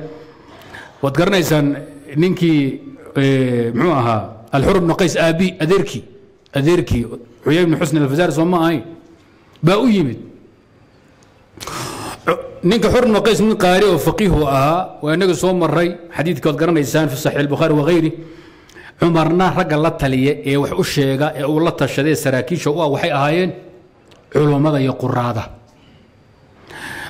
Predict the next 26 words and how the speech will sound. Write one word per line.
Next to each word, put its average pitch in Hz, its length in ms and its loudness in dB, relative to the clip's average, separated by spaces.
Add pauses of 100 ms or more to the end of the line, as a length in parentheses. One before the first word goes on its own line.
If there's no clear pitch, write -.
Uyay 185 160 4
ibn 196 100 2
Husn 202 180 0
al-Fazari 170 400 2
baa 165 60 2
meel 175 200 2
fog 156 140 0
ka 180 60 2
yimid, 190 300 0 (400)
wuxuu 151 240 -2
yidhi, 151 100 2
"Hurr 175 140 0
ibn 160 160 0
Qays 185 220 0
oo 160 100 0
adeerow, 180 320 2 (300)
waxaan 190 340 0
maqlay 131 500 -2 (420)
madaxweynaha 156 760 2
muslimiinta 156 440 0
aad 143 120 -4
isku - 140 -4
fiicantiin 135 440 -2
weji 131 220 -2
ku 123 120 -8
leedahay. 98 280 -10